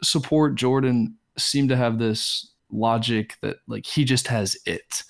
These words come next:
or there's just this, he, he was just different. And it, it's kind of these vague superlatives for Michael Jordan that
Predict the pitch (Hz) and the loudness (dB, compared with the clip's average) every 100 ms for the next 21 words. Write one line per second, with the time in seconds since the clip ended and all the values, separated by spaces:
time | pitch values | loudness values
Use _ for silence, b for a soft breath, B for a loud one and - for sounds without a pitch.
0 | B _ _ _ _ - - 107 104 98 | B _ _ _ _ -8 -2 0 0 0
1 | 113 110 123 110 - 117 104 - - - | 0 0 0 -2 0 0 0 0 -2 -4
2 | - - - 127 113 131 123 113 113 - | -8 -8 0 2 2 2 2 2 -2 -4
3 | - 117 90 98 101 - - 113 110 104 | -2 -2 -2 -4 -6 -8 -10 -4 -2 -2
4 | - 113 110 107 117 - 139 127 120 110 | -2 -6 -6 -6 -4 0 2 2 2 0
5 | 104 110 113 117 113 110 107 B B B | 0 2 4 4 4 2 -4 B B B
6 | B - 123 117 117 107 101 95 92 - | B -2 -2 0 2 2 2 0 -2 -2
7 | 110 98 95 98 107 98 101 98 101 98 | -2 -2 -2 -2 -2 -2 -2 -2 -2 -4